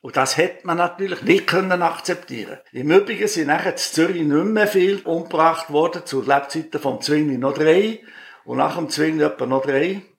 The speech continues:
In Bern ist der Hans Haslibacher als Letzter umgebracht worden, als Wiedertäufer. Und dann hat es so ein bisschen gestillt, immerhin. Also die Verfolgung, die ist streng gewesen.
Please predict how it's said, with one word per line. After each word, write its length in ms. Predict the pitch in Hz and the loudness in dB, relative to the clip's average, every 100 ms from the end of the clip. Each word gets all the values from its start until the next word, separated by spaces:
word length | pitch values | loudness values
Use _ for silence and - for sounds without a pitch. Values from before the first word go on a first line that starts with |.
| _ - | _ -12
In 180 | - | -6
Bern 320 | 151 131 147 143 | 2 2 4 2
ist 260 | 131 - | 0 -2
der 220 | 131 113 | -4 -4
Hans 260 | 104 123 131 | -4 -4 0
Haslibacher 680 | 131 151 185 180 175 175 170 | 0 2 2 4 4 2 0
als 220 | 165 165 | 0 0
Letzter 520 | 165 160 - 180 160 - | 0 0 -2 -2 -4 -2
umgebracht 680 | 156 151 - 143 151 - | -2 0 2 2 2 -2
worden, 400 | 147 143 151 160 - - - - | 0 2 2 -2 -4 -14 -20 -2
als 480 | 139 143 - - | 2 2 0 -4
Wiedertäufer. 920 | 147 151 160 - 143 160 - - 170 - _ _ | -2 -2 -2 2 4 4 0 -8 -10 -10 _ _
Und 80 | 127 | -4
dann 160 | 135 135 | -2 0
hat 120 | 139 | -2
es 80 | - | -2
so 80 | 135 | -6
ein 80 | |
bisschen 100 | 156 | -6
gestillt, 500 | - - 143 156 156 151 - | -8 -2 2 2 2 -4 -2
immerhin. 580 | 151 165 147 156 151 131 | -2 0 2 4 4 2
Also 240 | 131 156 | 2 -2
die 120 | - | -6
Verfolgung, 540 | 139 - 143 170 165 131 | -6 2 4 4 0 -8
die 180 | 160 147 | -4 -2
ist 100 | 104 - - - | -2 -8 -10 -18
streng 320 | - 123 147 | -6 -4 -4
gewesen. 380 | 143 - 135 127 | -6 -6 -6 -8